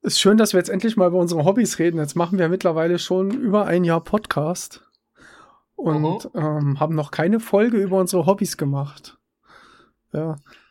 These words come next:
Speaker 1: Also ich denke, unsere treuen Zuhörer, die, ähm, wissen auf jeden Fall schon, dass wir sehr große Star Wars Fans sind.
Speaker 2: Ja.
Speaker 1: <laughs> Dass wir zwischendrin auch mal, ähm,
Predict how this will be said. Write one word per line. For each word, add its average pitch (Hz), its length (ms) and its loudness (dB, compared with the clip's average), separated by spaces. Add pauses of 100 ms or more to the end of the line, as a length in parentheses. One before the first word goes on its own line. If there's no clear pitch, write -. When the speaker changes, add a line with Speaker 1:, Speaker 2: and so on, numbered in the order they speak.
(160)
Speaker 1:
Also 147 200 -4
ich 147 80 -6
denke, 160 220 2
unsere 160 360 2
treuen 170 340 4
Zuhörer, 196 560 4
die, 175 220 2
ähm, 165 580 0 (220)
wissen 185 220 0
auf 175 140 2
jeden 180 180 2
Fall 170 180 0
schon, 170 220 0
dass 170 160 -2
wir 160 80 2
sehr 165 120 0
große 160 280 -4
Star 156 260 0
Wars 185 180 -4
Fans 196 320 0
sind. 220 320 0 (540)
Speaker 2:
Ja. 139 160 0 (460)
Speaker 1:
<laughs> 339 120 -2 (480)
Dass 175 180 4
wir 170 100 6
zwischendrin 180 520 2
auch 175 140 4
mal, 156 340 2
ähm, 156 720 -2